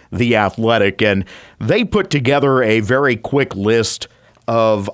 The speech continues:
ideas for people who could be potential names for commissioner, some of whom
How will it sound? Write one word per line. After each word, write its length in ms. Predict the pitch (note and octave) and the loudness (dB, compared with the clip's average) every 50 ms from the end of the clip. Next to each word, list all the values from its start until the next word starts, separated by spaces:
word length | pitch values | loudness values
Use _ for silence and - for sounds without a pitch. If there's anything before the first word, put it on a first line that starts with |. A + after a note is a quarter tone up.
| - - | -4 -2
ideas 840 | A#2+ B2+ A#2+ A#2 G#2+ F#2 A#2+ C#3 D#3 D#3+ E3 D#3 C#3 C3 - - | 0 0 0 0 -2 -4 -2 0 2 2 2 2 0 0 -4 -6
for 380 | - - - B2+ C3 C3 B2 A#2+ | -6 -4 -2 0 2 2 2 0
people 460 | - - C#3+ C3+ A#2 - B2 A2+ G#2 | -2 -2 -4 -2 0 0 0 0 2
who 480 | G#2+ C3 B2+ A#2+ A#2 A2+ A2 G#2 - - _ - | 2 2 2 2 2 2 0 0 -2 -6 _ -6
could 360 | - - C3+ A#2+ G#2+ F2+ F2+ | -2 0 0 0 -2 -4 -2
be 280 | F2+ B2+ C3 B2+ B2 A#2+ | 0 0 2 2 0 0
potential 720 | - - A2+ - C3 B2 A#2 A2 - B2 G#2+ G#2 G2+ - - - - - _ - | -2 -4 -4 0 0 0 0 0 0 2 2 2 0 -4 -10 -20 -20 -20 _ -6
names 560 | - F#2+ A2 B2 B2 B2+ B2+ B2+ A#2+ A2 G2 - | -2 0 2 2 4 4 4 2 2 0 -2 -2
for 300 | - - A#2 A2+ G#2+ G2 | -2 0 2 2 2 0
commissioner, 600 | - - G#2+ A2 A2 A2 - A#2+ G2+ F2 D#2+ - - - - - | 0 -2 0 0 0 0 0 -2 -2 -2 -4 -6 -10 -20 -20 -18
some 320 | - - - A#3 B3+ C#4+ D4+ | -12 -4 -2 0 2 2 2
of 140 | D4 A3 D3 | 2 0 2
whom 420 | E3 F#3+ F#3+ F3+ F3+ E3+ F3 | 0 2 2 2 0 -2 -4